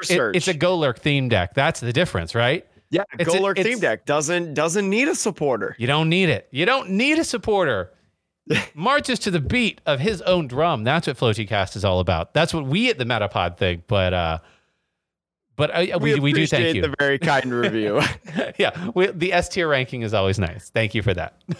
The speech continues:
Speaker 1: <laughs>
Speaker 2: I will say, though, Flo teased a, uh, new special guest coming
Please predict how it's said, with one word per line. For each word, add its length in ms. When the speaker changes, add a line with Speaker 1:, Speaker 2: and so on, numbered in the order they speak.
Speaker 1:
<laughs> 460
Speaker 2:
I 120
will 220
say, 260
though, 600
Flo 720
teased 440
a, 320
uh, 400
new 260
special 480
guest 500
coming 420